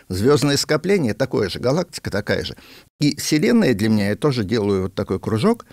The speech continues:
и вижу её такой же, и вижу границу. Но границу в чём? Если я наблюдатель-астроном, у меня телескоп,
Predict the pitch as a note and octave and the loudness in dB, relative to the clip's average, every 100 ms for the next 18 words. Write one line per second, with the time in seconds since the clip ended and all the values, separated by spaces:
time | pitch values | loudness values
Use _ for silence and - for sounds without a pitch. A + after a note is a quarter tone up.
0 | _ - - _ _ A#2 A2+ F#3+ C3 G#2 | _ -20 -20 _ _ 0 2 2 2 2
1 | G#2+ G#2 G2+ - F#3+ F3+ F#2+ - _ _ | 2 0 -2 0 0 0 -4 -10 _ _
2 | _ _ - B2 B2+ - _ G#2+ A2+ G#2 | _ _ -2 -2 -2 -10 _ 0 0 2
3 | A#2+ D3 D3+ G2 - - - F#2 A2 - | 2 4 4 2 -4 -12 -12 -4 -4 -4
4 | G#2+ A2 G2+ B2 - C3 - - - E2+ | -6 -2 0 0 -2 -8 -10 -10 -4 -4
5 | C#2 F#2+ - - - - - - _ - | -4 -8 -16 -20 -20 -20 -20 -20 _ -6
6 | F#2+ C#3 - C3+ C3 C3+ B2 C#3 G3 A3 | 0 0 2 4 4 4 4 4 4 2
7 | - F#2+ - - G2+ F#2 D#2 - G#2 F#2+ | 0 -2 -4 -2 0 0 -2 -4 -2 0
8 | B2 F3+ D#3+ E3 - - F2+ | 0 0 -2 -2 -2 -2 -2